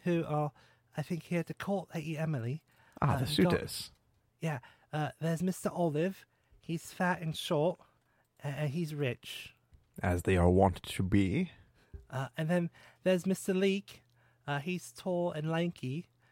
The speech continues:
Speaker 1: and he's even richer, from what I can figure.
Speaker 2: How do you figure?
Speaker 1: Um, well, it's the way that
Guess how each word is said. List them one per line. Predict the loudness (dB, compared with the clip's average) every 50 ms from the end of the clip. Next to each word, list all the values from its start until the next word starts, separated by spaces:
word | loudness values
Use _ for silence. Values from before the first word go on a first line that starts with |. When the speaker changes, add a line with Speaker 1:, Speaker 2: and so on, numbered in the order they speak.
| _ _ -8
Speaker 1:
and | -6 -4
he's | -2 -2 -2 -2 -4
even | -4 -4 -2 -2 0 0 0
richer, | 0 0 -2 -2 0 0 2 2 0 -2 -6 _ _ _
from | -6 -4 -4
what | -4 -2 -4
I | -4 -6
can | -6 -8 -10
figure. | -8 -6 -6 -6 -4 -2 -4 -4 -4 -6 _ _ _ _ _ _ _ _ -2
Speaker 2:
How | -2 0
do | 2 2
you | 2 2
figure? | 2 4 4 4 6 6 2 0 0 -6 -14 _ _ _ _ _ -20 -16 -12 -8
Speaker 1:
Um, | -6 -6 -6 -8 _ _ -10
well, | -6 -6 -6 -6 -8 -12 -20 _ _ _ _
it's | -12 -12 -10 -6
the | -6 -4 -4
way | -2 0 0 0 0
that | 2 0 0 0 0 -4